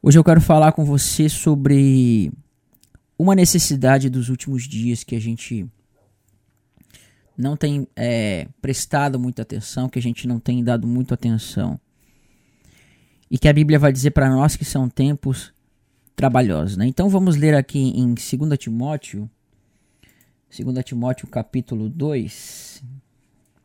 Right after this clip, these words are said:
Nós vamos ler, cadê segunda Timóteo? Aqui, segunda Timóteo capítulo dois, verso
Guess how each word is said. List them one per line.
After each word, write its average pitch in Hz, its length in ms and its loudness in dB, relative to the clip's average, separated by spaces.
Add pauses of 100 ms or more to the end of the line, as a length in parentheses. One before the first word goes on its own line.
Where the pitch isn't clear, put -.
(920)
Nós - 80 -12
vamos 110 200 -8
ler, - 80 -10
cadê 120 200 -6
segunda 107 320 -8
Timóteo? 127 840 -10
Aqui, - 400 -10
segunda 120 340 -8
Timóteo 120 540 -8
capítulo 131 560 -6
dois, 139 540 -6 (840)
verso 156 1040 0